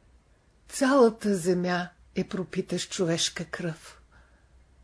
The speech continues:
И тази кръв именно носи всичката зараза в света. При това и съвременните хора живеят още с възгледите на старите и казват: "Този човек трябва да се убие,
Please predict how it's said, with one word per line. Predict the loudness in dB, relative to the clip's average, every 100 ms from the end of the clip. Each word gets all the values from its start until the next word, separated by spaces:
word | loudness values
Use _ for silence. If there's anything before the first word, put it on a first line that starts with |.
| _ _ _ -16 -12
И |
тази | -6 -2 0 -2
кръв | 0 0 4
именно | 6 6 6 2 -2 -6 -20 -20 _ _ _ _ _ -6
носи | -4 -2 -4
всичката | -4 -2 -2 0 -2 -2 -2
зараза | -2 0 0 0 -4
в |
света. | -4 -6 -6 -4 -6 -6 _ _ _ _ _ _ _ _ _ _ _ -2
При | 0
това | 4 6 8
и | 6
съвременните | 2 4 6 6 6 4 2 -2
хора | 2 4 6
живеят | 4 2 4 4 0 0
още | 2 2 0 -4
с | 0
възгледите | 0 2 0 0 2 2
на | 2
старите | 0 0 0 2 -2 -6 -10 -14 _ _ _ _ -4
и | -4
казват: | 2 2 2 0 -4 -4 -20 _ -20 _ _ _ _ _ 4
"Този | 6 6 0
човек | -2 -2 -2
трябва | 2 2 2
да | -4
се | -4 -4
убие, | -4 0 4 4